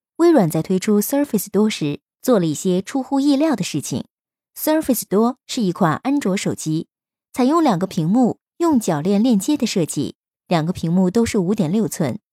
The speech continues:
合起来则为八点三寸平板。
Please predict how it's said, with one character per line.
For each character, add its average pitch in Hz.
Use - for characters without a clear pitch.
合 185
起 -
来 147
则 190
为 170
八 269
点 160
三 247
寸 -
平 170
板。 135